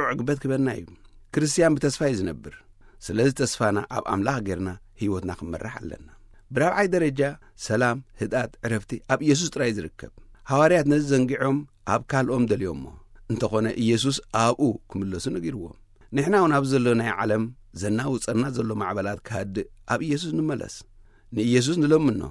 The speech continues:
ማዕበላትና ከእዳእልና እዩ። ነዛ ብዝተፈላለየ ማዕበል እትርበሽ ዘላ ህይወትና ህድኣት፣ ሰላም፣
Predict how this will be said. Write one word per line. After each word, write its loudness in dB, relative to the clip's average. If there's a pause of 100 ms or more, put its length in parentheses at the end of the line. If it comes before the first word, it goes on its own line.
(200)
ማዕበላትና -2
ከእዳእልና -4
እዩ። -12 (520)
ነዛ 0 (100)
ብዝተፈላለየ 2
ማዕበል 0 (200)
እትርበሽ -4
ዘላ -4
ህይወትና -6 (240)
ህድኣት፣ -6 (280)
ሰላም፣ -4